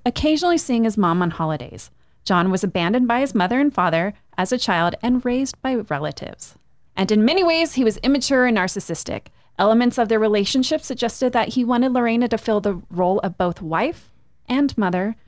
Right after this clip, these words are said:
that he never had. Perhaps the idea that a child, even his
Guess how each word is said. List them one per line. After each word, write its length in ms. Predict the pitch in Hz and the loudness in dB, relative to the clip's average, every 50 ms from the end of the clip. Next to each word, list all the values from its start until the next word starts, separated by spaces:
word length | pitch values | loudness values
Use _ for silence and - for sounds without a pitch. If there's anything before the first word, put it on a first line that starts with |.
| _ _ _ _ _ | _ _ _ _ _
that 180 | - 175 - | -6 -6 -4
he 140 | - - 185 | -2 -2 0
never 240 | 170 151 156 151 156 | 0 0 -2 -4 -6
had. 340 | 156 147 - - - - - - _ _ - - - - - - | -6 -6 -8 -8 -10 -12 -16 -20 _ _ -20 -20 -20 -20 -20 -6
Perhaps 400 | - - 208 - 226 233 240 - | -4 -4 -2 0 0 0 0 0
the 160 | - 277 240 - | -2 -2 0 0
idea 420 | 202 202 233 226 233 208 214 226 | 0 0 0 0 2 2 2 2
that 200 | 214 202 185 175 | 2 0 0 0
a 40 | 175 175 | -2 -4
child, 460 | - - 180 175 170 170 185 196 - - | -2 -2 0 0 2 2 0 0 -2 -4
even 260 | - 220 262 339 311 | -4 0 2 2 2
his 200 | 247 277 254 - | 2 0 -2 -2